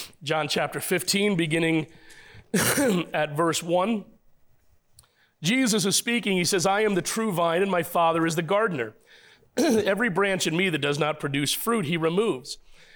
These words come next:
And he prunes every branch that produces fruit so that it will produce more fruit. You are already clean because of the word I have spoken to you. Remain in me and I in you. Just as the branch is unable to produce fruit by itself unless it remains on the vine,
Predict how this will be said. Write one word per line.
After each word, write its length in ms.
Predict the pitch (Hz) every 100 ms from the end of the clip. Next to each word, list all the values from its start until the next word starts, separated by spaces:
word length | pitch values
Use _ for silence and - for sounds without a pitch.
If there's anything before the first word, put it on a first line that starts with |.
| - -
And 80 | 185
he 80 | 180
prunes 420 | - 240 247 202
every 220 | 208 214
branch 460 | 151 156 143 143 -
that 140 | 160
produces 500 | 175 156 180 - 170
fruit 340 | - 139 131
so 120 | - 170
that 120 | 175
it 80 | 185
will 120 | 170
produce 440 | 165 170 185 175
more 240 | 180 202 208
fruit. 320 | - 117 - - - - - - - _ _ _ -
You 160 | 208
are 80 | 208
already 400 | 208 214 214 220
clean 420 | 175 175 151 147
because 320 | 151 143 156 151
of 60 |
the 80 | 147
word 240 | 147 160
I 60 | 156
have 140 | 143
spoken 420 | - 208 196 170 147
to 60 |
you. 100 | 139
Remain 360 | 139 147 170 226
in 120 | 214
me 160 | 208 196
and 80 |
I 120 | 190 196
in 160 | 190
you. 300 | 190 196 123 - _ - - -
Just 240 | 175 208 226
as 180 | 214 165
the 80 |
branch 420 | 151 185 220 226 196
is 120 | 170
unable 340 | 196 190 185
to 100 | 170
produce 340 | 143 170 175 -
fruit 320 | 214 220 220
by 160 | 202 180
itself 480 | 165 - 208 165
unless 280 | 147 156 156
it 60 | 170
remains 420 | 151 156 160 156
on 140 | 151
the 80 | 143
vine, 500 | 131 208 180 131 127